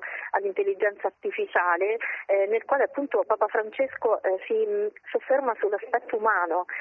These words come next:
eh, sul cuore, sulla necessità di, ehm, andare a vedere, quindi a, a scoprire la prossimità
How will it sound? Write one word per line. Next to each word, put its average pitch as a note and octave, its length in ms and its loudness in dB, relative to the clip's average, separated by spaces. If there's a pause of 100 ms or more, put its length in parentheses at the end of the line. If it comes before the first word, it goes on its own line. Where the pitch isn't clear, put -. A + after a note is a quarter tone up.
(180)
eh, F#3+ 560 2
sul G#3 160 0
cuore, F#3 580 2
sulla G3 180 2
necessità A3 720 0
di, G3+ 220 -2
ehm, F3+ 720 0
andare G#3 720 2
a - 160 2
vedere, F3+ 560 2
quindi G3 240 0
a, F3+ 240 2
a - 160 0
scoprire G#3+ 480 2
la F#3 140 2
prossimità A#3 640 0